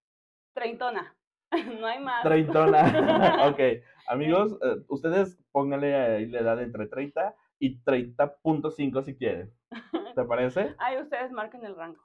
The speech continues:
Speaker 2: Dep-,
Speaker 1: Yo
Speaker 2: a ver cómo
Speaker 1: acepto
Speaker 2: se
Speaker 1: todas
Speaker 2: escucha.
Speaker 1: las edades.
Speaker 2: A ver cómo se le escucha la voz de mi amiga de, de treintona reciente, seguro.
Speaker 1: Güey, no.
Speaker 2: Ya.
Speaker 1: <laughs> Por favor, no
Speaker 2: Ok,
Speaker 1: hagas eso.
Speaker 2: ok, ok. Eres treintona y, pero cuéntanos, ¿a qué te dedicas así en general?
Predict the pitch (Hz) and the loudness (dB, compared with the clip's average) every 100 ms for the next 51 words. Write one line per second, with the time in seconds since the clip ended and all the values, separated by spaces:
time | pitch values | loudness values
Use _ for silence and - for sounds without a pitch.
0 | _ 135 139 139 131 127 147 151 - - | _ -6 -4 0 0 0 -2 -4 -6 -6
1 | 190 185 - 170 170 _ _ - 107 123 | -6 -6 -14 -16 -16 _ _ -10 -8 -6
2 | 127 139 113 101 101 117 110 98 104 104 | -10 -8 -10 -10 -12 -6 -6 -6 -8 -12
3 | 92 92 90 87 101 90 90 90 87 95 | -12 -10 -12 -12 -16 -16 -14 -14 -12 -10
4 | 101 98 90 98 90 95 92 87 - 90 | -10 -10 -12 -14 -14 -14 -16 -16 -20 -16
5 | 76 - _ _ _ _ _ _ _ _ | -18 -20 _ _ _ _ _ _ _ _
6 | _ _ _ _ - 180 165 175 180 170 | _ _ _ _ -12 -10 -8 -8 -6 -6
7 | 135 139 147 143 - 320 - - 220 202 | -8 -2 2 4 4 4 4 6 6 6
8 | 180 160 151 - - - 185 190 208 208 | 6 6 2 -2 -6 -10 -6 -6 -2 0
9 | - 185 170 113 - - _ - 135 127 | 2 2 0 -2 -14 -20 _ 0 2 4
10 | 110 107 101 - - 151 190 196 131 120 | 2 2 -4 -10 0 2 4 2 -2 0
11 | 147 185 214 247 - 160 180 202 214 117 | 2 2 2 0 -2 -4 -4 -4 -4 -6
12 | 113 110 104 135 151 160 120 98 92 107 | -6 -2 -2 -2 -6 -4 -6 -6 -10 -10
13 | 117 143 127 131 139 110 - 107 101 110 | -8 -6 -4 -4 -4 -6 -12 -12 -10 -10
14 | 110 90 | -8 -8